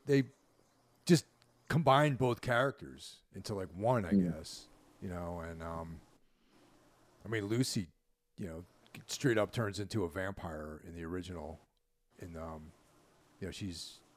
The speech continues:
Speaker 1: and Mina gets bitten, but she's being drawn into, um, Dracula's world, you know, in the, in the novel. That's like, he, he wa-, he's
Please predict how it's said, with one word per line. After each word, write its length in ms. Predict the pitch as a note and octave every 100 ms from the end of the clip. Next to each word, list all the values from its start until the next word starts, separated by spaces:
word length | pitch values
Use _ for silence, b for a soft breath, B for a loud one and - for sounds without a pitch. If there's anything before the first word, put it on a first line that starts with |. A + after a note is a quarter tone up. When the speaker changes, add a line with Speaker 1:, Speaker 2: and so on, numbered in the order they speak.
| _ -
Speaker 1:
and 140 | F#2
Mina 520 | F#2+ G#2+ G#2+ G2 F2+ F2
gets 200 | F#2 -
bitten, 440 | - D3+ B2 G2
but 220 | F#2 F#2
she's 460 | - G2 F#2 E2+ - _ _ _ - - - - _ _ _ _ _ - -
being 240 | - D3 B2+
drawn 400 | A#2+ C3+ B2 A#2
into, 580 | A#2+ A2 A#2+ A2 G#2 G2
um, 320 | F#2+ F#2 F2
Dracula's 600 | - G#2 G2 G2+ F2+ E2
world, 540 | E2+ G2+ G#2+ D#2 C#2+ - - _ _ _ _ _ -
you 80 |
know, 260 | F2 E2+ F2+ - _ _ _ _ _ _ _ _ _ -
in 140 | G#2 E2+
the, 260 | E2 D2+ -
in 120 | F#2
the 80 | F2
novel. 500 | F2 F2+ F2+ D#2 -
That's 200 | D#2+ E2
like, 160 | F#2 D#2+
he, 100 | G2
he 180 | - F#2+
wa-, 180 | F2+ F#2
he's 400 | G2 F#2+ -